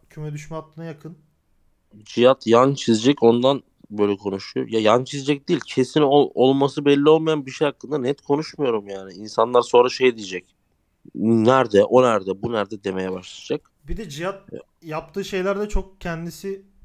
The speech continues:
Speaker 1: yapmak ister. Yani çok her şeyle uğraşıyor.
Speaker 2: Hayır abi, netleşmeyen bir konu. Biz sadece olabilir diyoruz. Şimdi ben de "Ha, ı" de yaparsam insanlar bir noktadan sonra diyecek ki, "Ne oldu?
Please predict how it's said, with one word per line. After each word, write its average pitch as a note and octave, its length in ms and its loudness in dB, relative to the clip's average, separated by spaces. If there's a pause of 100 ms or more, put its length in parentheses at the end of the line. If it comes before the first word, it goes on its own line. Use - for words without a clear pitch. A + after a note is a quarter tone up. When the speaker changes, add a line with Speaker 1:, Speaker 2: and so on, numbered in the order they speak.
(480)
Speaker 1:
yapmak C#3 420 -18
ister. C#3 300 -16
Yani C#3+ 340 -12
çok D3+ 180 -14 (280)
her D3+ 220 -12
şeyle D#3+ 300 -10
uğraşıyor. D#3+ 600 -8
Speaker 2:
Hayır C3 200 2
abi, C#3+ 320 2
netleşmeyen D#3+ 800 -2
bir F#3 60 -4
konu. F3 360 -4
Biz D3 100 -10
sadece D#3 440 0
olabilir E3+ 500 2
diyoruz. A#2+ 200 0
Şimdi C3 280 -8
ben D#3 240 2 (480)
de C3 260 4 (920)
"Ha, D3 200 10
ı" D3+ 460 8
de C#3 120 4
yaparsam D#3+ 540 0
insanlar D3+ 540 -6
bir E3+ 60 -8
noktadan D3 320 -8
sonra E3 180 -10
diyecek D#3+ 400 -8
ki, C3 180 -8
"Ne C#3 60 -2
oldu? C#3+ 500 2